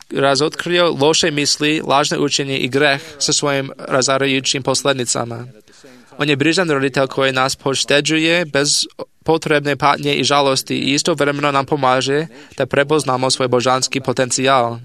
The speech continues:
Sveta pisma, na primjer, o-, opovragaju drevnu filozofiju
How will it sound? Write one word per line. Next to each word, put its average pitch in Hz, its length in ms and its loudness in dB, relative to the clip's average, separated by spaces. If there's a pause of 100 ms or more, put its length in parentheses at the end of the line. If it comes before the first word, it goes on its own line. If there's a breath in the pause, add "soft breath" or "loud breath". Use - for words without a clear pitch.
(760 loud breath)
Sveta 170 240 0
pisma, 151 360 0
na 139 120 2
primjer, 135 340 0
o-, 135 140 0 (120)
opovragaju 139 1600 0
drevnu 160 480 0
filozofiju 151 840 0